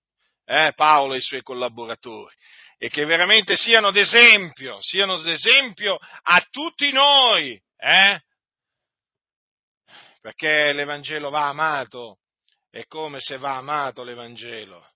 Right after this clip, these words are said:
eh? È l'Evangelo della nostra salvazione. E allora Paolo, parlando dei suoi collaboratori, cosa dice? "I cui nomi sono nel libro della vita". Ecco,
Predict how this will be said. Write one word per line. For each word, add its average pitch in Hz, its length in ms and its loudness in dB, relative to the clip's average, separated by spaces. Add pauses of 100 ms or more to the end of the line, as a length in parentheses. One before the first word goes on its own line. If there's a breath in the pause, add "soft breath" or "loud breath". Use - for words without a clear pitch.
(280)
eh? 127 320 -12 (800)
È 131 140 -4
l'Evangelo 131 760 -8
della 127 280 -8
nostra 131 520 -8
salvazione. 131 1040 -4 (340 soft breath)
E 202 100 -2
allora 185 460 0
Paolo, 180 360 2
parlando 196 480 0
dei 180 140 -6
suoi 247 240 2
collaboratori, 240 680 -2
cosa 214 300 -4
dice? 123 580 -14
"I 226 140 -20
cui 226 200 -20
nomi 127 320 -20
sono - 360 -18
nel 226 160 -16
libro 117 320 -18
della 110 240 -10
vita". 87 440 -18 (420)
Ecco, 156 1080 0